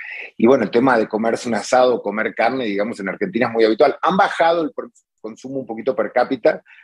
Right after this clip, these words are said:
por distintos factores en los últimos años, pero igual sigue siendo muy alto y muy lejos viene el cerdo, el pescado, muy, muy atrás. A pesar de la costa que tenemos, ¿no? Que no, que tenemos mucho pescado también, pero no, no es costumbre.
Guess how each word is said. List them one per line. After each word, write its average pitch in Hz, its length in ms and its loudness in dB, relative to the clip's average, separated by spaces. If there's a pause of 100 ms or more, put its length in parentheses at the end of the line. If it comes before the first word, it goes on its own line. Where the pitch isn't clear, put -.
(120)
por 110 140 0
distintos 123 440 0
factores 120 520 0
en 101 80 -8
los 104 160 -8
últimos 117 400 -4
años, 131 240 0
pero 107 140 2
igual 104 220 2
sigue 101 280 -4
siendo 92 480 -4 (260)
muy 143 320 6
alto 95 240 -4
y 113 40 -4
muy 156 340 4
lejos 143 560 -2 (240)
viene 113 280 -6
el 107 100 -8
cerdo, 123 600 0
el 107 120 -6
pescado, 117 640 0
muy, 135 260 -2
muy 110 160 -4
atrás. 95 400 -8
A 110 80 -2
pesar 165 220 2
de 208 80 6
la 135 120 2
costa 151 340 2
que - 80 -12
tenemos, 120 360 -8
¿no? 123 160 -10
Que 117 80 -10
no, 104 240 -12 (320)
que 104 80 -8
tenemos 117 300 -2
mucho 113 260 0
pescado 110 380 2
también, 107 320 -2
pero 113 180 2
no, 107 260 -4
no 123 140 0
es 127 80 0
costumbre. 104 480 -8